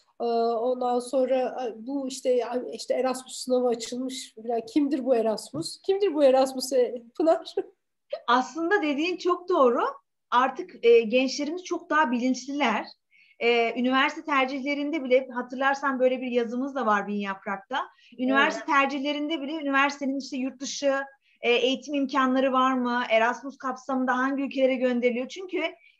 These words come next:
Speaker 2: ister istemez artık o kadar uzun yıllardır Türkiye'de de yapılıyor ki program, yürütülüyor ki illaki bir akrabası, arkadaşı Erasmus programına yararlandığı için en azından bir aşinalığı var öğrencilerimizin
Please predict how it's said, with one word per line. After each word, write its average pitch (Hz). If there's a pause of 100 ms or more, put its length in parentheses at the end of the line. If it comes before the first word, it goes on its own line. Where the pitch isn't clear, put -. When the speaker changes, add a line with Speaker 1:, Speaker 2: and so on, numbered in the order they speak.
Speaker 2:
ister 381
istemez 277
artık 262
o 254
kadar 277
uzun 277
yıllardır 262 (260)
Türkiye'de 269
de 277
yapılıyor 269
ki 226
program, 226
yürütülüyor 277
ki 262 (600)
illaki 349
bir 294
akrabası, 294
arkadaşı 302
Erasmus 330
programına 285
yararlandığı 294
için 349
en 330
azından 311
bir 330
aşinalığı 320
var 208 (260)
öğrencilerimizin 208